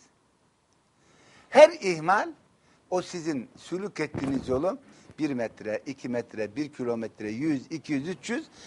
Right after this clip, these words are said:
uzaklaşıyorsunuz, değil mi, geriye dönmek için? Ee,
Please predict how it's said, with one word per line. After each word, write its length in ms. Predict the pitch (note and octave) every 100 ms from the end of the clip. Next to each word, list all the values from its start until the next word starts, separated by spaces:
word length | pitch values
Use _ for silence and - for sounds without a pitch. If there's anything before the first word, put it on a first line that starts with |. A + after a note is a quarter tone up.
| - C3+
uzaklaşıyorsunuz, 920 | C#3+ D#3 E3+ E3+ A3+ G#3+ E3 D#3 F#3
değil 120 | E4
mi, 60 | A3+
geriye 320 | F3 D#3 C3
dönmek 320 | B2 A#2 -
için? 280 | D#2+ E2 D2+ _ _ _ _ _ _ - - - - - -
Ee, 240 | C3+ A#2